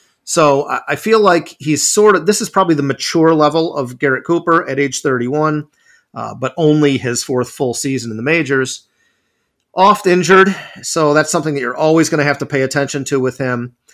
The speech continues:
But with a hard hit rate of forty-three and a half percent, a barrel rate of eleven, which is trending towards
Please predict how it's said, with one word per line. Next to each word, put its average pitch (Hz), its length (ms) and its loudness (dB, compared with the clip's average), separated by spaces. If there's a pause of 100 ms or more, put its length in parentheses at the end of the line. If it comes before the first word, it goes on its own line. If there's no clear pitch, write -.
(220)
But 139 100 -6
with 156 80 -2
a 156 60 0
hard 196 240 4
hit 196 160 2
rate 165 220 2
of 139 100 -2
forty-three 151 500 0
and 143 80 0
a 139 40 -2
half 135 120 -6
percent, 151 380 -2
a - 20 -2
barrel 143 260 4
rate 143 160 6
of 123 80 0
eleven, 143 440 0
which 127 160 -4
is 117 260 -8
trending 135 380 -4
towards 139 260 0